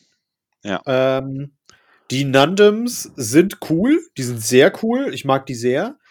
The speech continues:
Speaker 2: Aber auch da, was will ich denn mit sechs Stück davon? Also die sind,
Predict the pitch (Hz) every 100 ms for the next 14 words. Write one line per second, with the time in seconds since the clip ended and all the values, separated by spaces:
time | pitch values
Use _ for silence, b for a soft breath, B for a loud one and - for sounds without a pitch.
0 | b b b 139 135 131 135 - 143 151
1 | 131 120 110 123 131 131 110 113 113 110
2 | 110 131 127 101 92 - 90 101 123 117
3 | 123 123 135 123 123 160 151 -